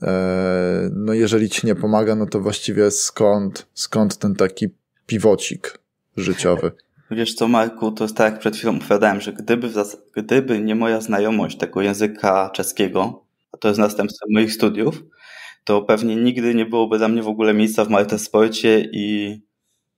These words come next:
Speaker 2: e, to moje życie potoczyłoby się całkiem inaczej. Bo to było tak, że w
Speaker 1: Mhm.
Speaker 2: firmie pojawiła się ta potrzeba osoby ze znajomością języka. E,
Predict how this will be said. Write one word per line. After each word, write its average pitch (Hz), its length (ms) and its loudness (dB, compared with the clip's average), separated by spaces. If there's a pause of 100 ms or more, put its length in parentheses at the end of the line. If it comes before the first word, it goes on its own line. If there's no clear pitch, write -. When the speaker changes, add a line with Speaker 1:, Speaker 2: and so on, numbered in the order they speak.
Speaker 2:
e, 101 240 -8
to - 120 -6
moje 107 220 4
życie 107 220 -6
potoczyłoby 107 540 -2
się 107 80 -8
całkiem 107 340 -2
inaczej. 101 440 0 (400)
Bo 120 100 -8
to 135 100 -4
było 131 180 0
tak, 127 120 4
że 110 60 0
w - 20 2
Speaker 1:
Mhm. 123 140 0
Speaker 2:
firmie 127 200 2
pojawiła 120 320 4
się - 80 -4
ta 113 80 -2
potrzeba 107 420 0
osoby 104 300 -2
ze 107 80 -2
znajomością 104 420 -4
języka. 117 680 0 (640)
E, 107 340 -4